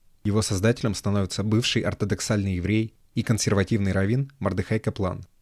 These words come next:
Если бы мне приходилось выбирать самого упрямого из еврейских сынов в истории, то, скорее всего, я бы назвал его. Он хотел поменять практически всё, сыпал идеями и очень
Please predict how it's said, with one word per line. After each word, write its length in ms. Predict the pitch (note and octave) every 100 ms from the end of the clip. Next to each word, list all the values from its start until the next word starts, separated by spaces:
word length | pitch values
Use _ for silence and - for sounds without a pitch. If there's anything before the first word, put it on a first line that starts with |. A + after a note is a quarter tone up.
| - _
Если 260 | G#2+ A2+ G2+
бы 100 | G#2
мне 220 | A2 A2
приходилось 500 | F#2 G#2 G2+ G2 -
выбирать 320 | G2 G2+ F#2+
самого 460 | - A#2 G2+ F2 F#2
упрямого 520 | G#2+ F#2+ G#2 F#2 F2+
из 240 | - F#2+
еврейских 500 | F#2+ G2 F#2+ F2 -
сынов 260 | - G2 F2+
в 40 | G#2
истории, 480 | - A#2+ C3 F#2 - _ - _
то, 60 | -
скорее 280 | A2 A2
всего, 260 | C3+ - F#2+
я 140 | F#2
бы 80 | F#2
назвал 300 | F#2+ F#2 A2
его. 380 | G2+ F#2 E2+ - _ _ _
Он 100 | G2+
хотел 280 | G2 G2 G2+
поменять 300 | F#2+ G2 G2
практически 460 | - G2+ - C3 B2
всё, 400 | - - F2 - _ _ -
сыпал 380 | - D#3 B2 G#2
идеями 640 | G#2 F#2+ G#2+ A2+ F#2+ F#2 _ _ _ -
и 240 | A2+ - -
очень 400 | B2 G2 -